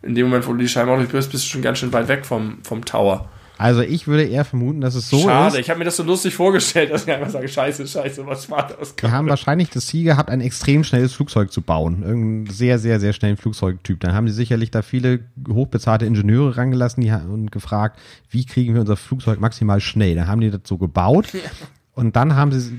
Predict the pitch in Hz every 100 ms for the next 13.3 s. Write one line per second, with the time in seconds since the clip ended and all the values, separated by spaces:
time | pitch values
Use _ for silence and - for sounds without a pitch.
0 | 117 113 135 127 123 120 113 165 - -
1 | 117 101 85 110 - - - - _ 107
2 | 113 117 117 - 131 123 120 113 - 127
3 | 127 127 117 120 - _ _ 131 - 127
4 | 131 127 127 120 - - 117 113 180 -
5 | 85 - 85 95 85 76 107 - _ 107
6 | 104 98 107 127 123 127 123 131 120 123
7 | 117 117 120 160 151 135 131 123 - 113
8 | 110 120 110 - 127 117 113 - 104 98
9 | 110 131 143 - - 113 107 107 127 127
10 | 120 - 117 131 120 101 113 117 117 117
11 | 113 113 120 113 104 107 107 107 - 104
12 | 98 - 110 120 165 220 90 95 - 82
13 | 80 78 78